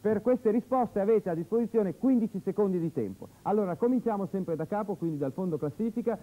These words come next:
da testa Masini, cioè procediamo con lo stesso ordine della prima domanda. E per voi l'indovinello A.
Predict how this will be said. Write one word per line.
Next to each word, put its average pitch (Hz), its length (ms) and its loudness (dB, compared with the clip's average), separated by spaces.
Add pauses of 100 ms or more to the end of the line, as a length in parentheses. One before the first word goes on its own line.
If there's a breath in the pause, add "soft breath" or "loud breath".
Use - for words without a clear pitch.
(140)
da 175 220 -4
testa 202 340 -2
Masini, 139 400 -2
cioè 135 180 -2
procediamo 165 500 -2
con 143 100 -2
lo 139 40 -2
stesso 151 260 -4
ordine 143 280 0
della 127 160 -2
prima 139 200 -2
domanda. 123 440 -2 (920 loud breath)
E 202 320 0
per 214 200 2
voi 285 380 4 (260)
l'indovinello 247 920 2 (360)
A. 233 280 -2